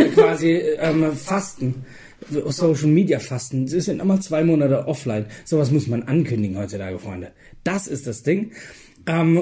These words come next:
und dann war noch, ähm, definieren, nicht performen. Definieren. Ich muss jetzt meinen Körper definieren. Ob Männlein oder Weiblein.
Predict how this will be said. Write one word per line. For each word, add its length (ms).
und 180
dann 180
war 140
noch, 240
ähm, 560
definieren, 540
nicht 160
performen. 500
Definieren. 480
Ich 140
muss 160
jetzt 160
meinen 180
Körper 320
definieren. 460
Ob 140
Männlein 340
oder 220
Weiblein. 420